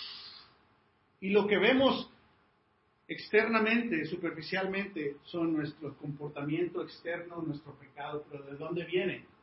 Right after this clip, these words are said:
Usualmente viene de estos tres ídolos más, más profundos. Jeremías dos, versículo trece. Dice, "Dos son los pecados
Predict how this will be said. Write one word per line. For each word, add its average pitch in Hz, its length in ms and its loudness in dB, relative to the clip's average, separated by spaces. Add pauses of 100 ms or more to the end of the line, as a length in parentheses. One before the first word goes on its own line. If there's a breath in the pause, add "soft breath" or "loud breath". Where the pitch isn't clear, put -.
(120)
Usualmente 147 540 -2
viene 143 260 -2
de 139 120 -6
estos - 280 -18
tres 135 280 -14
ídolos 127 540 -10 (480)
más, 127 460 -6 (480)
más 127 280 -4
profundos. 113 520 -10 (640)
Jeremías 226 500 8
dos, - 540 6 (180)
versículo 180 800 4 (480)
trece. 180 420 6 (880)
Dice, 190 460 2 (840)
"Dos 285 840 8 (300)
son 262 420 4
los 240 220 6
pecados 214 960 4